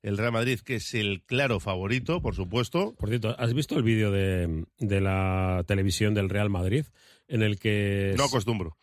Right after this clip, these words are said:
Speaker 2: Vale, pues mejor. Sacan, eh, un resumen de actuaciones en las que creen que el Real Madrid ha sido, eh, perjudicado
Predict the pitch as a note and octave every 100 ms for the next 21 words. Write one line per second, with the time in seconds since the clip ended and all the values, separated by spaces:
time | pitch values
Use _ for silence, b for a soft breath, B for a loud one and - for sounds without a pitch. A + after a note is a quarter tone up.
0 | b G2+ E2+ D#2 A#2+ F#2+ F2 G2+ D#2+ B
1 | B - C#3+ C#3 D3 F3+ - A#2+ A2 A#2
2 | C3 C#3 C#3 C3+ - D3 D3 D#3+ - A#2
3 | A2+ A2 A2 A2 A2 A2 G#2 - G#2+ A2
4 | C3 C#3 A#2+ A2+ G2+ - A2 - C#3 D3
5 | E3+ b b b _ A2+ G#2 B2 B2+ B2+
6 | C3 B2 A#2+ C3 B2+ B2 A#2 G#2 G2 F#2+
7 | F#2+ - G2+ F#2+ F#2 F2+ F2+ - A#2+ -
8 | A#2+ A#2+ A2 C#3+ D3